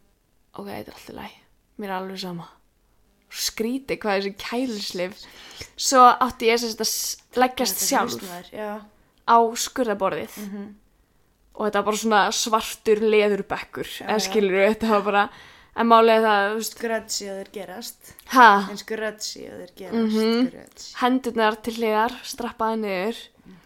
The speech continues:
Speaker 2: God.
Speaker 1: Og
Speaker 2: Voru þær strappaðar niður hjá þér líka?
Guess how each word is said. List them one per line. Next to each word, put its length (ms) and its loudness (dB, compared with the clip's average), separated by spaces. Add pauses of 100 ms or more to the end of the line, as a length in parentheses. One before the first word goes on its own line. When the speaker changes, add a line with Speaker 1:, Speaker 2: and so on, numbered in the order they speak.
(220)
Speaker 2:
God. 80 -20 (280)
Speaker 1:
Og 320 4 (300)
Speaker 2:
Voru 180 -6
þær 280 -6
strappaðar 520 -8
niður 320 -10
hjá 160 -16
þér 280 -8
líka? 260 -14